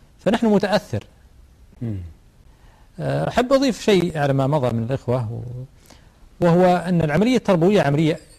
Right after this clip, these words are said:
Speaker 1: شمولية، فأنت حينما تتحدث عن ال-، الإعداد الرياضي من صغره فهي تربية رياضية.
Speaker 2: نعم.
Speaker 1: نحن لسنا ضد التربية الرياضية، ولا نحصر التربية في ثقافة،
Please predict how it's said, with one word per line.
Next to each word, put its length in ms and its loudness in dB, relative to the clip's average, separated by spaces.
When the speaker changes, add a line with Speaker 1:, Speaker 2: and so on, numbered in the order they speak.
Speaker 1:
شمولية، 640 -2
فأنت 240 -4
حينما 260 2
تتحدث 500 -2
عن 200 -2
ال-، 720 -4
الإعداد 460 2
الرياضي 460 4
من 140 0
صغره 440 0
فهي 180 0
تربية 360 0
رياضية. 440 0
Speaker 2:
نعم. 220 -4
Speaker 1:
نحن 200 -4
لسنا 360 0
ضد 240 -2
التربية 360 -2
الرياضية، 480 -2
ولا 220 4
نحصر 260 -2
التربية 480 0
في 260 -2
ثقافة، 480 -2